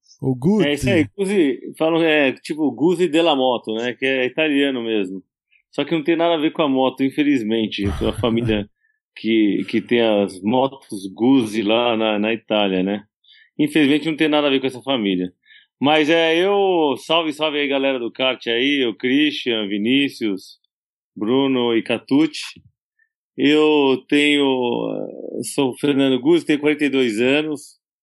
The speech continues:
Speaker 2: Eu comecei no kart em oitenta e seis, né? Mas, mas correndo, comecei a correr mais em oitenta e sete, né? Dei uma parada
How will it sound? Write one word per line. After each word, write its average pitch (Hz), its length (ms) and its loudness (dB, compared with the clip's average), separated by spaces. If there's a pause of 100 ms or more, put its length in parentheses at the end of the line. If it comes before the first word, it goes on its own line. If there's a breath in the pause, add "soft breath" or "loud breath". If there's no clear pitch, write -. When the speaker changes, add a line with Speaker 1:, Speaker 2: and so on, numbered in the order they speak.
(140)
Speaker 2:
Eu 113 140 -6
comecei 143 580 -2
no 135 160 -2
kart 143 420 -2
em 120 840 -2
oitenta 143 380 0
e 123 60 2
seis, 143 400 0
né? 139 320 -4 (560 soft breath)
Mas, 147 520 -2
mas 143 320 0
correndo, 147 720 -2
comecei 135 360 -6 (320)
a 139 80 -6
correr 151 300 0
mais 170 240 0
em 170 40 -4
oitenta 180 280 -2
e 175 80 0
sete, 113 480 -2
né? 127 260 -6 (640)
Dei 180 180 0
uma 185 200 -4
parada 190 840 2